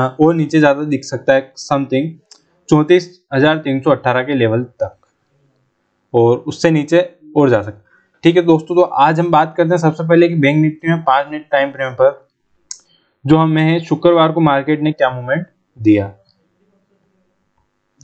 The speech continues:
तो आप यहाँ देख सकते हैं जो शुक्रवार का market था एक काफ़ी अच्छी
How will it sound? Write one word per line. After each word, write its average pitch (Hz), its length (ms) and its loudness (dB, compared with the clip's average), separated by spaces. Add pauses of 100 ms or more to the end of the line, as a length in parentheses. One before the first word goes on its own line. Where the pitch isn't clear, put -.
(340)
तो 156 60 2
आप 165 180 2
यहाँ 175 160 0
देख 165 180 -2
सकते 160 260 -2
हैं 147 320 0 (2750)
जो 123 180 2
शुक्रवार 170 580 2
का 170 100 -2
market 151 560 0
था 131 300 0
एक 147 180 -6
काफ़ी 135 340 0
अच्छी 151 500 0